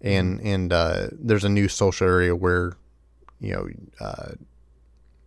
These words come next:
Speaker 1: Eris will actually be where you go to visit her, so.
Speaker 2: And she, she's been infected by the Hive, right? I mean, she has the three eyeballs.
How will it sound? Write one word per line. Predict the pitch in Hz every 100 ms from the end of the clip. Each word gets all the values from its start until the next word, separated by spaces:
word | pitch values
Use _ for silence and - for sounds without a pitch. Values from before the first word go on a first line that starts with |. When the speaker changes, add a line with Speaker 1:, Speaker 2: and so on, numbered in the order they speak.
| -
Speaker 1:
Eris | 107 92 -
will | 90
actually | 87 90 -
be | 92 95 87 92 95
where | 101
you | 87 -
go | 85
to | 80
visit | 82 82 -
her, | - - 107
so. | 95 - - - - _ _ _ _ _ _ _ _ - - -
Speaker 2:
And | 165 160
she, | - 240 269 254 147
she's | - 190 214
been | - 170
infected | 135 117 - - - - - 185 170 - 113 104
by | - 107
the | 92
Hive, | 120 95 95 -
right? | 120 156 170 _ _
I | 147
mean, | 151
she | 151
has | 151 147 -
the | 113
three | - 151 151 131
eyeballs. | 117 123 107 101 90 90 90 90 - -